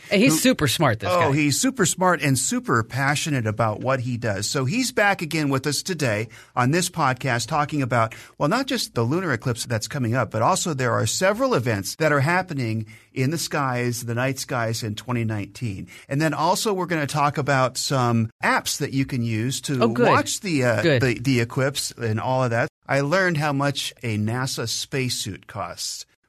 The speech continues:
Speaker 2: Much more than you probably
Speaker 1: Can
Speaker 2: would
Speaker 1: I guess?
Speaker 2: imagine. Sure.
Speaker 1: Okay, so tell me about the spacesuit.
Speaker 2: Okay. Well, you know, a nasa spacesuit, when they go up in the shuttle or when they go into space, in, into orbit or whatever,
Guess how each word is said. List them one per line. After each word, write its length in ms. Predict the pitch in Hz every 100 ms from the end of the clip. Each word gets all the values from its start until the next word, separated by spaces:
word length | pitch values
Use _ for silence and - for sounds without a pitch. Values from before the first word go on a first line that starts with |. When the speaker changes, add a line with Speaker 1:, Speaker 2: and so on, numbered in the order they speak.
| -
Speaker 2:
Much 360 | 123 202 -
more 280 | 185 180 170
than 160 | 156 135
you 120 | 135
probably 540 | 131 135 135 131 127
Speaker 1:
Can 140 | 120 -
Speaker 2:
would 80 |
Speaker 1:
I 20 | 190
guess? 380 | 185 208 240 - -
Speaker 2:
imagine. 100 | -
Sure. 340 | - 160 113 87
Speaker 1:
Okay, 200 | 175 147
so 260 | 208 185 170 180
tell 160 | 247
me 80 | 269
about 200 | 220 190
the 80 | 156
spacesuit. 580 | - 117 101 - - - _
Speaker 2:
Okay. 320 | 120 117 110 120 -
Well, 120 | - 262
you 100 | 285
know, 160 | 160
a 60 | 180
nasa 340 | 175 185 185
spacesuit, 600 | - - 139 - 147 185
when 140 | 151 143
they 120 | 143
go 200 | 135 143
up 180 | 135 143
in 100 | 147
the 80 | 143
shuttle 440 | - 123 123 127
or 120 | 127
when 160 | 113 117
they 140 | 120
go 220 | 117 120
into 140 | 131 131
space, 500 | - - 107 113 -
in, 400 | 120 110 113 107
into 200 | 139 123
orbit 420 | 123 120 107 104
or 80 | 107
whatever, 500 | 101 101 92 87 123